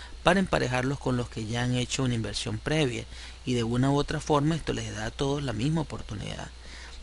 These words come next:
Tanto para los usuarios full como los que no lo son, esta es una oferta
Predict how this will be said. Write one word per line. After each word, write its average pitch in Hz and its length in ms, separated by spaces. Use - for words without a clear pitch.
Tanto 135 300
para 127 180
los 127 140
usuarios 180 420
full 151 320
como 117 440
los 127 320
que 117 220
no 143 180
lo 147 160
son, 120 500
esta 135 260
es 156 60
una 147 160
oferta 143 520